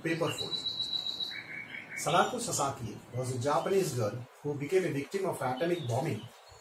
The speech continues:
of Hiroshima in the year nineteen forty-five. Though severely affected by the radiation, she survived for ten years. She spent her last days folding. She started folding Sembasuru, Thousand Cranes,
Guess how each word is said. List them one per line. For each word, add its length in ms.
of 180
Hiroshima 520
in 80
the 80
year 180
nineteen 280
forty-five. 540
Though 200
severely 440
affected 400
by 120
the 160
radiation, 520
she 200
survived 400
for 120
ten 220
years. 340
She 220
spent 320
her 100
last 320
days 280
folding. 420
She 200
started 520
folding 420
Sembasuru, 600
Thousand 380
Cranes, 400